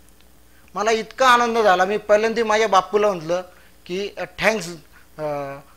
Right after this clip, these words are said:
डॅड, कारण बापू हे फक्त तुझ्यामुळं शक्य आहे." कसं की ज्यावेळेला आपल्या, अ, भक्तावरती संकट येतो त्यावेळेला कशा पद्धतीने त्याला बाहेर काढायचं आणि ते पण त्याचं नुकसान न होऊ देता,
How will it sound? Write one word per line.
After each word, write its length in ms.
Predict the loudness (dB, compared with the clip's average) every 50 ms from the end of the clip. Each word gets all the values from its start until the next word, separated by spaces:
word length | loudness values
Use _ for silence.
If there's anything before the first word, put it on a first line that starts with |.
| -20 _ -12 0
डॅड, 260 | 2 4 4 4 2
कारण 440 | -4 -4 -2 -2 -2 -2 -6 -4 0
बापू 400 | 0 0 0 -2 -6 -8 -8 -8
हे 140 | -6 -6
फक्त 300 | -6 -6 -6 -10 -4 -6
तुझ्यामुळं 540 | -6 -4 -4 -4 2 2 2 4 4 2 2
शक्य 320 | 2 0 -2 -4 -4 -8 -8
आहे." 100 | -8 -8 -12 -20 -20 -20 -20 _ -20 _ -4
कसं 300 | -4 -4 0 0 0 0 0 -6 -16 -20 -20 -20 -20 -10
की 120 | -8 -8 -6
ज्यावेळेला 640 | -2 2 2 4 4 6 6 6 6 6 4 0 -4 -12
आपल्या, 360 | -16 -8 -2 0 0 0 0
अ, 320 | -2 -6 -12 -16 -12 -12 -12
भक्तावरती 560 | -10 -8 -10 -10 -4 0 2 2 2 0 -4
संकट 400 | 0 0 0 0 4 4 6 6
येतो 260 | 6 2 2 -4 -6 -6 -12 -20 -20 -20 -20 -20 -20 -20 -20 -14 -4
त्यावेळेला 280 | 0 2 2 2 2 0 -2 -4 -16 -18 -18 -18 -8 -6
कशा 220 | -4 2 2 2
पद्धतीने 500 | 4 4 4 6 6 4 4 2 -2 0
त्याला 220 | 2 4 4 4
बाहेर 280 | 4 4 6 6 6 6
काढायचं 420 | 6 4 4 4 4 0 0 -2
आणि 140 | -4 -4 -4 -6 -2
ते 100 | -2 -2
पण 220 | 0 0 -4 -4 -4 -12 -16 -20 -20 -20 -20 -20 -16 -10
त्याचं 260 | -10 -4 -2 -2 -2
नुकसान 380 | -2 -4 -4 0 0 2 2 2
न 60 | 4
होऊ 260 | 4 4 6 4 4
देता, 340 | 6 4 4 4 2 -2 -4